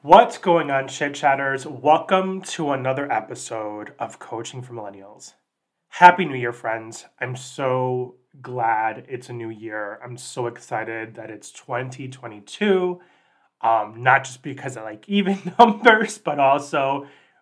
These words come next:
we've all had a lot going on in twenty twenty-one. And so why not have a year where we can look back, reflect,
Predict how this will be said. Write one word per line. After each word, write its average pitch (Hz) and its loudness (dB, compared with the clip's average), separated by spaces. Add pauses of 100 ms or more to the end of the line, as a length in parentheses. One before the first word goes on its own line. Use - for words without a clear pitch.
we've 147 -2
all 160 12
had 196 4
a 147 2
lot 127 4 (220)
going 127 0
on 107 -6
in 127 -8
twenty 117 -8
twenty-one. 110 -16 (240)
And 120 -6
so 113 -4 (260)
why 127 0
not 147 -2
have 117 0 (160)
a 135 -6
year 123 -6
where 113 -10
we 117 -12
can 113 -14 (1160)
look 156 -4
back, 143 4 (120)
reflect, - 0